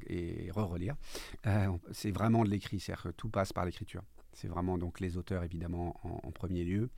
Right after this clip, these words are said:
Euh, auteur-scénariste, hein, j'entends bien. L'idée de départ, mais enfin, euh, avoir une idée au départ, c'est bien, c'est l'amener à bien qui fera la différence. Comme on dit chez nous en Corse, entre dire et faire, il y a la mer. Et, euh, <laughs> et c'est vrai que, euh,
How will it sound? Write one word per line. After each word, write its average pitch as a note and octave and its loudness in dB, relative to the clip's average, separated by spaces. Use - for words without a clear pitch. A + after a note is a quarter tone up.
Euh, E2 -2
auteur-scénariste, E2+ 0
hein, A2 -2
j'entends F#2 -4
bien. F#2 0
L'idée G2+ 4
de G2 4
départ, B2+ 10
mais A#2 8
enfin, G#2 4
euh, - -4
avoir A#2 6
une A#2 12
idée A2+ 8
au A#2 8
départ, A2+ 6
c'est G2 0
bien, A#2+ 2
c'est - -4
l'amener G#2 4
à G2+ 4
bien A#2 8
qui A#2 2
fera - 0
la G2 2
différence. F#2+ -2
Comme F#2+ -2
on G2 0
dit G#2+ 2
chez G2 0
nous G2 4
en F#2 2
Corse, - 2
entre G2 -2
dire G#2 2
et F#2+ 4
faire, A2+ 6
il G2 4
y G#2+ 4
a G#2 2
la G2+ 2
mer. F2 2
Et, G#2+ 4
euh, G2+ 4
<laughs> - -4
et C3+ 12
c'est - 4
vrai C#3 8
que, C3+ 6
euh, F#2+ 4